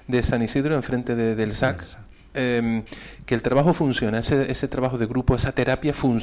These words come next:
Speaker 1: está funcionando y hay que ver que, de qué manera.
Speaker 2: Sí, bueno, nosotros, eh, Alcohólicos Anónimos en general, ¿no?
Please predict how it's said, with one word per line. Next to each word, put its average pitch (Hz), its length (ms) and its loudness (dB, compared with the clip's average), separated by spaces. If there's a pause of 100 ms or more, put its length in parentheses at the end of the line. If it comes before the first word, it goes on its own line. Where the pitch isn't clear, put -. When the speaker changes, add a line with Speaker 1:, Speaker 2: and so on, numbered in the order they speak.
Speaker 1:
está - 180 -4
funcionando 135 480 0
y 131 60 0
hay 131 80 0
que 135 80 0
ver 131 320 0
que, 123 100 -6
de 113 180 -2
qué 123 120 -2
manera. 117 380 -4 (760)
Speaker 2:
Sí, 139 220 0
bueno, 127 320 2
nosotros, 127 840 -2 (340)
eh, 107 280 -4
Alcohólicos 113 520 -6
Anónimos 117 480 -2 (160)
en 107 80 -10
general, 101 500 -4
¿no? 139 160 -4